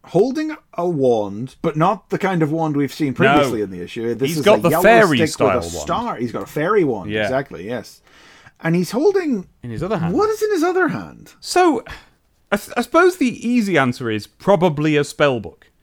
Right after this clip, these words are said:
Speaker 2: But
Speaker 1: Yes, that is in fact exactly what it is.
Speaker 2: Yeah,
Speaker 1: You're
Speaker 2: but it's
Speaker 1: completely right, but it looks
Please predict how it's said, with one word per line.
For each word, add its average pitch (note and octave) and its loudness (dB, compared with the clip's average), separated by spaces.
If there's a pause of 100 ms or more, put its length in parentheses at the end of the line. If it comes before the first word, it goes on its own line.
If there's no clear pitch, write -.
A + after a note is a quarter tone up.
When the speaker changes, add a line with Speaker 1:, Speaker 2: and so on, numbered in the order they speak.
(540)
Speaker 2:
But D4 2
Speaker 1:
Yes, - 0
that C#3+ 0
is D#3 0
in D#3 0
fact D#3 -2
exactly B2 -4
what E2+ -12
it F2 -16
is. F2 -12
Speaker 2:
Yeah, D#4 4
Speaker 1:
You're A3 0
Speaker 2:
but D4 2
it's C#4+ -2
Speaker 1:
completely F3+ 0
right, A#2+ -2
but B2+ 0
it A#2 -4
looks B2+ -4